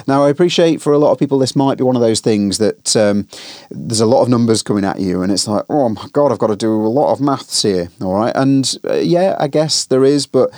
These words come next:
that's probably because we're talking about it and, um, and you've not got something in front of you. So what I have done, um, is I have, um, kind of created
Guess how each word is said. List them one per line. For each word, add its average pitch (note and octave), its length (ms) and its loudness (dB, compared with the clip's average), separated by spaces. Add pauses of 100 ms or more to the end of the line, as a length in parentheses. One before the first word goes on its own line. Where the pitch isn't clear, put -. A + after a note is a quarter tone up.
(200)
that's - 140 -6
probably C3+ 240 2
because A#2+ 300 -2
we're A2+ 140 0
talking A2 400 -4
about G#2 300 0
it G#2 240 0
and, G2 380 -4
um, F#2 180 -4
and F#2+ 80 -2
you've G#2 120 -2
not G#2+ 140 -2
got D2+ 120 -2
something G2+ 240 -4
in F#2+ 80 -4
front A2+ 300 -4
of F#2+ 100 -4
you. F2 160 -2 (920)
So - 160 -2
what B2 220 2
I - 180 2
have D3 280 -2
done, G#2+ 460 0 (360)
um, A2 340 0
is B2+ 300 0
I B2+ 200 -2
have, A#2 500 -2 (420)
um, G2 440 -6 (320)
kind C#3 180 -2
of B2 240 -4 (340)
created C#3 1040 0